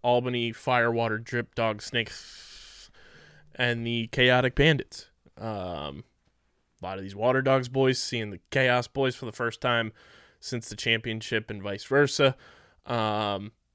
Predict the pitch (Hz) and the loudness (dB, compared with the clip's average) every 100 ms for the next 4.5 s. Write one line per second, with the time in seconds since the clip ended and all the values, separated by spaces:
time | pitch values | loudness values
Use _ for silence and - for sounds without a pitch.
0 | _ _ 113 113 113 113 113 - 120 117 | _ _ 2 2 2 0 -2 0 0 0
1 | 113 131 196 190 - - _ _ _ _ | 0 6 6 6 -4 -18 _ _ _ _
2 | _ _ _ _ _ _ _ - - _ | _ _ _ _ _ _ _ -20 -20 _
3 | _ _ - 120 120 - 123 120 123 110 | _ _ -4 -4 -2 -2 -2 0 -2 -4
4 | 110 101 - 101 | -2 -4 -8 -14